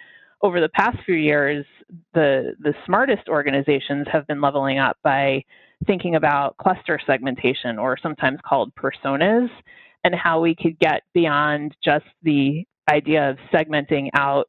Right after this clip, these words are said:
the population, but also better understanding the how we should be communicating with different groups and what kind of messaging is going to resonate best, what kind of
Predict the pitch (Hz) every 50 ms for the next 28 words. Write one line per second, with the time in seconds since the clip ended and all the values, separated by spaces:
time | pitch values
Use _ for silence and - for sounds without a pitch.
0 | _ - 147 - - - 160 147 - - 156 139 135 151 151 - 175 165 170 180
1 | 190 196 185 _ _ - 180 170 - - 156 160 156 - - 170 160 151 147 -
2 | 139 135 143 139 131 - 139 139 139 135 139 - - - - 139 131 131 139 131
3 | 131 131 127 127 131 135 - _ - - _ _ _ - 170 160 147 135 180 _
4 | _ - - - 151 135 135 143 160 196 214 240 247 - _ - 202 190 208 202
5 | - 214 175 - 160 160 - - - 147 147 160 170 160 - - 147 135 135 131
6 | 131 135 - - 143 143 - 131 - _ - - 147 180 269 - _ - - -
7 | - - - - _ - _ _ _ _ _ - 175 170 160 151 151 151 147 -
8 | - 165 170 - - - 170 160 156 147 147 147 151 147 - - 170 156 160 156
9 | 147 143 135 143 - 151 135 123 120 - - 147 156 170 170 175 165 160 151 127
10 | - 160 147 147 143 - - - - - 160 151 147 - 156 151 143 139